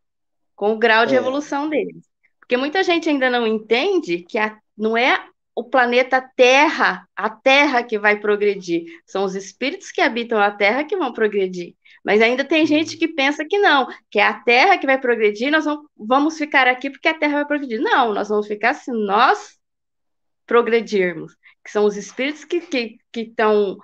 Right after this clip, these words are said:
Speaker 1: habitando a Terra, que tem que progredir pra Terra passar pra ser um, um planeta de regeneração. Certo, alguém quer fazer mais algum comentário? Podemos voltar a,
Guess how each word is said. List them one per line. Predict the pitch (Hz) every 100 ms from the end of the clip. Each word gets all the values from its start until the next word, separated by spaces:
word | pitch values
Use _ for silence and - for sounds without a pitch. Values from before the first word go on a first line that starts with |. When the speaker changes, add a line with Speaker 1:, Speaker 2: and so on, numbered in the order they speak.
| _ -
Speaker 1:
habitando | 185 196 - 208 202
a | 196
Terra, | 190 202 262
que | 392
tem | 381 311
que |
progredir | - 233 208 196 190 262 302
pra | 392
Terra | - 269 262 247
passar | 220 214 214 208
pra | 214
ser | 208
um, | 202 208
um | 208 190 185 185
planeta | 208 208 202 202
de | 185 190 185 170 -
regeneração. | 208 208 202 196 202 - - _ _ _ _ _ _ _ _ _ _ _ - _ _ _ _ 1077 - - _ 214 _ _ _ _ _ _
Certo, | - - - 392 330 359
alguém | 339 285 302
quer | 302
fazer | 294 285 269
mais | 269
algum | 262 254
comentário? | 262 262 262 381 427 453
Podemos | 349 311 302 277
voltar | 277 277 294 254
a, | 247 233 226